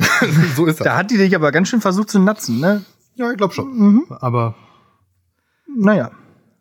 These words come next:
Speaker 1: andererseits, ähm, hat sie dafür dann aber einen ungünstigen Namen genommen, weil, äh, also ich verrat's doch.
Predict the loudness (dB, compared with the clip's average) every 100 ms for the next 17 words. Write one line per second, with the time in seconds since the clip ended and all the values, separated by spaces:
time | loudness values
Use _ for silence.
0 | _ _ _ _ _ -2 0 -2 -4 -4
1 | -6 -8 -16 -8 -2 0 0 -2 -6 -12
2 | _ _ _ _ _ _ _ _ _ _
3 | _ -20 -10 -4 -4 -4 -4 0 -2 -2
4 | -2 -2 -2 -6 -2 0 -2 -4 _ 2
5 | 4 4 2 -2 -4 -2 -2 -4 -6 -6
6 | -4 -4 -6 _ _ _ -10 -4 0 2
7 | 4 4 4 4 2 -4 _ -2 0 0
8 | 0 0 -2 -6 _ _ _ -2 -2 _
9 | _ _ _ -6 -4 -2 -2 -4 -6 -12